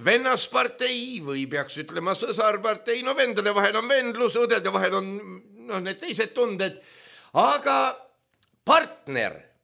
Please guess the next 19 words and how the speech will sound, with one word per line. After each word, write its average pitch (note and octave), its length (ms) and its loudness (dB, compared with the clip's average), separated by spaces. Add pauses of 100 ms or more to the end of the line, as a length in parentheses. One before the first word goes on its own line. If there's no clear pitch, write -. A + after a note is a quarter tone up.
(200)
kallis D#4+ 480 4 (140)
sõber, F3+ 500 2 (320)
Euroopa C#4+ 720 4
liberaalses A#3 800 4
internatsionaalis G3 1400 -2 (160)
Reformierakond F#3+ 1400 2
ja C3+ 400 2
Kesk D3+ 480 -4
ja F#3+ 80 0
Reform G#3 720 0
on G#3+ 160 2 (480)
libe, D4+ 560 2 (160)
libe C#4+ 320 4
liberaalses, A3 960 2
raalses F#3+ 800 2
internatsionaalis G#3+ 1800 -2
Europarlamendis F3 1120 2
kenasti C#3 800 -4
koos, F3+ 560 6